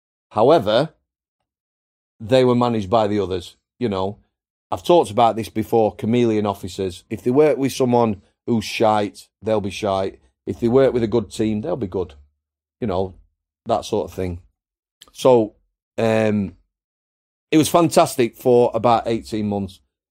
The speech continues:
I loved it. Uh, the staff were all good. You had a laugh, really dark humour, taking piss out of each other every day. R-, in fact, it, it weren't like, it used to rip the shit out of each other. You know, it was constant.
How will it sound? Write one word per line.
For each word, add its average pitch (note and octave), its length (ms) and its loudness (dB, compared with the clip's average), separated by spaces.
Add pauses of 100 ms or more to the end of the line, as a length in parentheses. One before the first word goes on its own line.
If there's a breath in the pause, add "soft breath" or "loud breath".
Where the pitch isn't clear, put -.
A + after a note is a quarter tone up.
(160)
I A#2 60 2
loved C#3 300 4
it. D#3+ 340 4 (240)
Uh, A2 340 2
the A2 120 -2
staff - 340 0
were D#3 80 4
all D3 160 6
good. C3 240 2
You G#2+ 100 0
had A#2 100 2
a G#2+ 60 2
laugh, C3 380 2
really B2+ 300 2
dark B2 340 2
humour, A#2 460 -2 (380)
taking D3 340 -2
piss - 300 -2
out C3 180 2
of A2 100 -6
each B2+ 220 -4
other A#2+ 160 0
every A#2 220 -2
day. A#2 480 -2 (640)
R-, A#2+ 200 -6 (280)
in C#3 120 -2
fact, C#3+ 440 2
it, A#2+ 160 -10 (220)
it A#2 160 -10
weren't A#2+ 280 -2
like, A2 220 -4
it - 140 -16
used B2+ 240 -6
to A2 80 0
rip G2+ 320 0
the G2+ 100 -6
shit - 400 -8
out G2 220 -6
of F#2+ 80 -12
each G2 240 -10
other. F2+ 220 -6
You G#2 140 -6
know, F#2+ 120 -4
it F#2+ 120 -10
was - 120 -10
constant. F2+ 640 -6